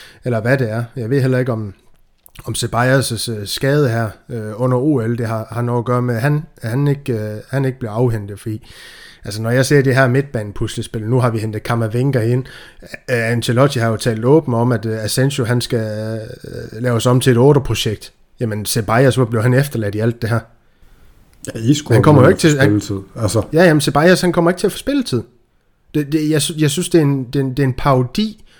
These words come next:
Speaker 1: når spilleren selv har udtalt, at, at han, jeg tror faktisk, det var, øh, jeg tror faktisk, det var i transfer, altså, det, da han kommer tilbage, han skal have en snak med Ancelotti om, hvad hans rolle er, han, han, han vil have spilletid og sådan nogle ting. Jamen, det får du jo ikke, knægt.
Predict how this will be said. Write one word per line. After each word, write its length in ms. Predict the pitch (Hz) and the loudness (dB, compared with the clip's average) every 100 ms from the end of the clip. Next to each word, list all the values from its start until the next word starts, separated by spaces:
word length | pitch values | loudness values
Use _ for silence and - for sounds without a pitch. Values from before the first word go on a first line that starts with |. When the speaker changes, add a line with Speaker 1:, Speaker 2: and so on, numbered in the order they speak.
| - | -2
Speaker 1:
når 140 | 151 143 | 2 2
spilleren 420 | - 160 165 123 | 4 4 4 2
selv 280 | - 185 131 | 2 2 2
har 100 | 123 | 2
udtalt, 640 | 143 151 - 123 107 - | 2 2 0 0 -2 -6
at, 220 | 110 - - - - - - | -8 -8 -20 -20 -20 -20 -8
at 140 | 120 | -2
han, 300 | 123 123 113 - - - - | 0 0 -2 -8 -20 -18 -8
jeg 80 | 123 | 2
tror 160 | 170 | 2
faktisk, 300 | 139 147 143 | 6 4 4
det 80 | 139 | 2
var, 220 | 120 117 | 2 0
øh, 300 | 117 113 110 104 _ _ - - - - _ _ _ _ _ _ _ _ _ _ _ _ _ _ - | -4 -8 -10 -16 _ _ -16 -16 -18 -20 _ _ _ _ _ _ _ _ _ _ _ _ _ _ -12
jeg 80 | 127 | -2
tror 140 | 185 | 0
faktisk, 220 | 160 156 147 | 2 2 2
det 80 | |
var 80 | 139 143 | -2 -2
i 80 | 180 | -6
transfer, 440 | - 151 143 127 | -2 -2 -2 -6
altså, 320 | 113 113 120 107 | -6 -6 -8 -8
det, 180 | 120 113 | -8 -2
da 80 | 151 | 0
han 140 | 147 | 2
kommer 200 | - 131 | 0 -2
tilbage, 400 | - 156 147 143 | 0 0 2 2
han 120 | 120 | 0
skal 120 | 117 123 | -2 0
have 80 | |
en 80 | 143 | 0
snak 300 | - 147 160 | 0 0 0
med 80 | 131 | -4
Ancelotti 440 | 117 123 131 139 | -4 -2 -2 -2
om, 100 | 127 | -4
hvad 120 | 127 143 | -2 -2
hans 260 | 131 123 | -2 -2
rolle 240 | 120 143 123 | 0 0 0
er, 40 | |
han, 260 | 123 117 113 | -2 -4 -4
han, 320 | 123 117 117 | -2 -2 -6
han 140 | 120 123 | -4 -2
vil 80 | 117 | -2
have 60 | |
spilletid 440 | 113 147 151 143 107 | -2 0 0 -2 -8
og 60 | |
sådan 80 | 127 | -6
nogle 120 | 120 | -6
ting. 200 | 131 131 | -4 -4
Jamen, 200 | 117 113 | -4 -6
det 80 | 127 | -6
får 220 | - 180 | 0 0
du 80 | 120 | 2
jo 100 | 120 | 0
ikke, 140 | 165 | -2
knægt. 380 | - 117 101 - | -4 -12 -12 -20